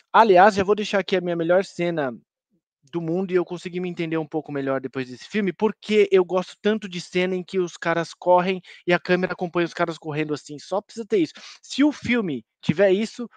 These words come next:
pra mim já é nota dez, sacou? Veja só, a mor-, eu, eu já falei aqui nesse, nessa tribuna sobre a morte do Cabeleira em Cidade de Deus, <laughs> várias vezes que eu falo, "Mano, é uma cena sensacional, toca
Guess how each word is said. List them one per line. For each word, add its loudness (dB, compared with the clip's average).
pra 6
mim 0
já 0
é 2
nota 0
dez, -6
sacou? 0
Veja 4
só, 0
a 0
mor-, -2
eu, 0
eu 2
já -4
falei 0
aqui -8
nesse, -10
nessa -12
tribuna -6
sobre 4
a 4
morte 0
do -8
Cabeleira 4
em -4
Cidade -2
de -6
Deus, 0
<laughs> -20
várias 2
vezes 2
que -8
eu -12
falo, -6
"Mano, -4
é -6
uma -6
cena -14
sensacional, -2
toca 2